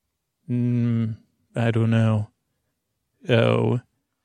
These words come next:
I don't know what V D D is. Oh, okay.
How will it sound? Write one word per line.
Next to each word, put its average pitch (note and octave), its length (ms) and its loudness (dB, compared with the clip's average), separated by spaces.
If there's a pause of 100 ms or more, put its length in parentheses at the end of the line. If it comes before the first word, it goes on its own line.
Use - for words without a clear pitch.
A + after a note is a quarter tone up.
(400)
I A#2+ 140 0
don't A#2+ 120 2
know A#2+ 120 4
what A#2 140 2
V A#2 200 2
D A2+ 160 2
D A2 300 0
is. A2 200 -4
Oh, C#3+ 280 6
okay. B2 500 0